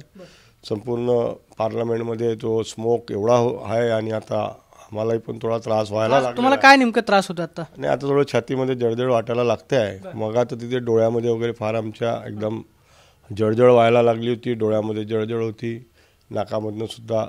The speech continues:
Speaker 2: त्रास होत होता. परंतु आता ते सर्व गोष्टी होईल. आता मी परत, मी थोड्या वेळासाठीच म्हणून काही औषधी घ्यायला घरी आलो
Speaker 1: बरं.
Speaker 2: आणि परत संसदेमध्ये जातोय आता.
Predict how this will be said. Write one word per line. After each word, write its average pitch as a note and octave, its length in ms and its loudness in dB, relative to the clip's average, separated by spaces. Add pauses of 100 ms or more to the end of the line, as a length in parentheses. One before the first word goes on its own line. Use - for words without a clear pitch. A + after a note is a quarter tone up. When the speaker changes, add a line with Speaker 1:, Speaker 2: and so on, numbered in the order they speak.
(140)
Speaker 2:
त्रास A2 280 0
होत A#2 140 -4
होता. A#2 240 -6
परंतु A2 580 -6 (680)
आता G2+ 140 -8 (100)
ते A2 80 -4
सर्व A2+ 280 -4
गोष्टी A2+ 360 -8
होईल. A2+ 220 -2
आता G#2+ 240 -4
मी G#2+ 60 -8
परत, A2 260 -8 (140)
मी G#2+ 260 -8 (240)
थोड्या G#2+ 200 -2
वेळासाठीच A2 540 -6
म्हणून A2 240 -8
काही G2+ 260 -8
औषधी G2+ 340 -12
घ्यायला G#2 220 -6
घरी G2 260 -2
आलो G#2 220 4
Speaker 1:
बरं. - 280 -20 (360)
Speaker 2:
आणि G#2+ 100 -10
परत G#2+ 240 -2 (100)
संसदेमध्ये A2 640 -4
जातोय G#2 480 -4
आता. B2 280 -6